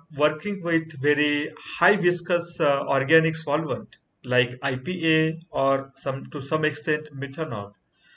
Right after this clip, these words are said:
higher temperature will help you to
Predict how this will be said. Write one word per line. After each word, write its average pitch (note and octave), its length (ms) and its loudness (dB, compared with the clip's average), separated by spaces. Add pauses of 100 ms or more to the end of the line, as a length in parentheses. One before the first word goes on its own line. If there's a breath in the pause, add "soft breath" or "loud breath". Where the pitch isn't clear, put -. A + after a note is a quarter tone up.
(240 soft breath)
higher F#3 440 2
temperature D#3+ 720 0 (360)
will C#3+ 140 -2
help D#3+ 420 0
you D#3+ 320 -2
to E3+ 360 -4